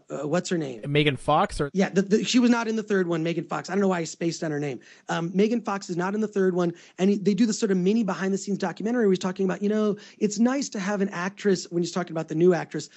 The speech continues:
Speaker 1: who shows up on the set and is just polite and nice to everybody. And
Speaker 2: <laughs>
Speaker 1: it was the most damning. It was like he was doing stand-up comedy. Like, he was so mean about Megan Fox, but he never said anything about her directly. He said,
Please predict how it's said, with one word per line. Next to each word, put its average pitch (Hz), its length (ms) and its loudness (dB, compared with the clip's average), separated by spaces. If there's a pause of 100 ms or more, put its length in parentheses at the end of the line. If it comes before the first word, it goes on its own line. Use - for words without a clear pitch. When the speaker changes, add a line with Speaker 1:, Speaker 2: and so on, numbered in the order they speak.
(160)
Speaker 1:
who 196 100 -2
shows 254 300 0
up 247 120 -4
on 214 120 -2
the 208 80 -2
set 202 320 -4
and 208 100 -2
is 233 80 -4
just - 260 -8
polite 196 440 0
and 160 120 -4
nice 165 280 -2
to - 120 -10
everybody. 131 560 -8 (400)
And 123 720 2
Speaker 2:
<laughs> - 40 -12
Speaker 1:
it 277 160 4
was 294 160 6
the 277 60 4
most 226 340 0
damning. 247 400 2
It 240 160 -2
was 269 200 0
like 247 140 0
he 220 120 0
was 202 120 2
doing 226 220 2
stand-up 202 400 0
comedy. 185 420 -2
Like, 156 200 -6 (200)
he 240 240 2
was 269 240 6
so 233 400 0
mean 247 400 4
about 175 240 -2
Megan 190 300 2
Fox, 208 280 -6
but 180 100 -6
he 180 40 -2
never 185 220 0
said 208 200 -2
anything 196 300 2
about 180 220 -2
her 180 80 0
directly. 165 420 -4
He 165 40 -2
said, 165 240 -4